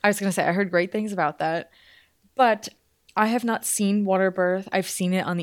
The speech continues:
internet. I've watched YouTube videos about it. Like,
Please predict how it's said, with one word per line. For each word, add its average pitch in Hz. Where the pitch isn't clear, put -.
internet. 196
I've 170
watched 170
YouTube 175
videos 185
about 180
it. 190
Like, 170